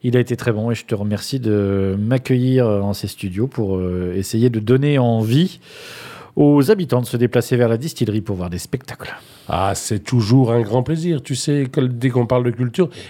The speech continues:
Speaker 2: et puis pour nous accompagner, euh, dans cette, euh,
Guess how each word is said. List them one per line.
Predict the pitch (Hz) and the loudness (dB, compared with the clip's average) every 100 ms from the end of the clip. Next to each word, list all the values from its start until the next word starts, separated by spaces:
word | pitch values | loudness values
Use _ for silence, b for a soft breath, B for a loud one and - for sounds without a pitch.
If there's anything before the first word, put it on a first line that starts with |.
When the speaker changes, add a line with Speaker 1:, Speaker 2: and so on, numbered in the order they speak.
| - | -4
Speaker 2:
et | 139 | 0
puis | 156 | 2
pour | 147 - 147 | 0 2 2
nous | 147 127 | 4 2
accompagner, | 131 139 123 135 143 B B B | 0 2 2 2 0 B B B
euh, | 113 117 | 0 0
dans | 113 143 139 | 4 4 2
cette, | - 135 120 - - | -2 -2 -2 -2 -2
euh, | 113 | -2